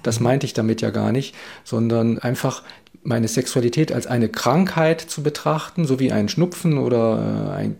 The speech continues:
Speaker 1: Krebsgeschwür oder sonst was, was zu heilen ist in irgendeiner
Speaker 2: Mhm.
Speaker 1: Form.
Speaker 2: Mhm.
Speaker 1: Und da fühlte sich der Therapeut plötzlich total angesprochen und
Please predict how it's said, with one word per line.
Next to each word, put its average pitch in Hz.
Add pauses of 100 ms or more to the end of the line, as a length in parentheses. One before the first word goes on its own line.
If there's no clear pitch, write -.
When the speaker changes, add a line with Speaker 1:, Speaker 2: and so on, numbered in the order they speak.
Speaker 1:
Krebsgeschwür 147
oder 123
sonst 135
was, 131 (560)
was 127 (240)
zu -
heilen 127
ist -
in 110
irgendeiner 123
Speaker 2:
Mhm. 101
Speaker 1:
Form. 104 (340)
Speaker 2:
Mhm. 123 (440)
Speaker 1:
Und 135
da 135
fühlte 185
sich 160
der 165
Therapeut 160
plötzlich 151
total 151
angesprochen 165
und 127